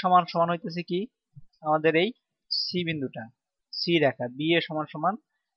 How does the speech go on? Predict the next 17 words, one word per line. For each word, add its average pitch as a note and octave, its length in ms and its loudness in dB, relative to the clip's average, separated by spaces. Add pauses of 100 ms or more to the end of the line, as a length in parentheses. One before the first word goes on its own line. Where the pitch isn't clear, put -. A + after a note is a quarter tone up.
(160)
সি E3 160 -6 (120)
রেখা, A#2+ 260 -4 (560)
আর C3 160 -2 (220)
এসি F#3+ 320 2
সমান F#3+ 280 2
সমান F#3 220 2
হচ্ছে F#3+ 200 -2 (720)
বি D3+ 220 -2 (140)
রেখা, B2 260 0 (1300)
এসি D#3+ 380 -2
সমান E3 240 -2
সমান D#3+ 200 -2
হবে F3 140 0 (460)
বি, C#3+ 340 -4 (640)
যে D3 80 -2 (120)
বি E3 180 -2
এর E3 60 4